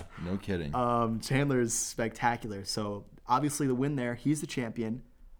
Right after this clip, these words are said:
Speaker 2: against Dustin Poirier, coming off back-to-back wins. I mean, the second one, and obviously, M-, McGregor broke his ankle, but
Speaker 1: Yep.
Speaker 2: back-to-back victories over Conor McGregor. Um, and he's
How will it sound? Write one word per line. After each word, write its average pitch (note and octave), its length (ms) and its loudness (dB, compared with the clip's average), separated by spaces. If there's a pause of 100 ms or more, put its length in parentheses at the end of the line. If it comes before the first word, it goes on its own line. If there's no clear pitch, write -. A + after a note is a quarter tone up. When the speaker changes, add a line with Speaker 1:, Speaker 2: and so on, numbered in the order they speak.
Speaker 2:
against G#3 340 -2
Dustin A3 320 0
Poirier, A#3 500 -2 (300)
coming F#3+ 240 4
off E3+ 240 4
back-to-back F#3+ 520 2
wins. F#3 480 0 (300)
I C#3+ 60 -4
mean, C#3+ 100 2
the C3+ 60 0
second D#3 320 -2
one, C#3+ 100 0
and C3 120 0
obviously, C3 540 0
M-, A2+ 240 -6 (140)
McGregor C3 720 4
broke C3 180 2
his C#3 140 2
ankle, C3 340 0
but D3+ 60 8
Speaker 1:
Yep. C3 180 6 (220)
Speaker 2:
back-to-back G3+ 640 0
victories E3+ 520 -2 (420)
over F3+ 440 0 (260)
Conor D3+ 340 2
McGregor. A#2 420 -4 (480)
Um, A#2+ 360 0
and C3 100 0
he's B2 200 2